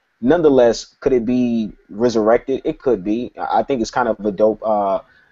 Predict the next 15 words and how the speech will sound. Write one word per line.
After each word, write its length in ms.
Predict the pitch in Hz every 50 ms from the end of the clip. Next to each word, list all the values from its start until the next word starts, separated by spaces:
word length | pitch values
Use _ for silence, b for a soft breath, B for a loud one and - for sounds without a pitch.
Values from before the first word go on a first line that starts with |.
| b b
concept 540 | - 123 120 117 107 - - - 117 110 -
in 100 | 104 101
terms 400 | - 120 110 110 107 107 104 -
of 160 | 104 98 92
the 60 | -
form 320 | - - 110 110 107 104
factor, 480 | - - 107 107 110 - 120 117 113 -
and 340 | - 107 107 104 101 101 92 - _ _ _ _ -
if 340 | 117 120 120 110 - - - 113 _ _ - _ _ _ _ -
it 100 | 127 131
were 200 | 120 123 123 120
to 180 | - 127 113
come 420 | - - - 127 120 117 117 - - - - -
to 160 | - 117 -
HAPS 560 | - 120 120 135 143 - - - - - _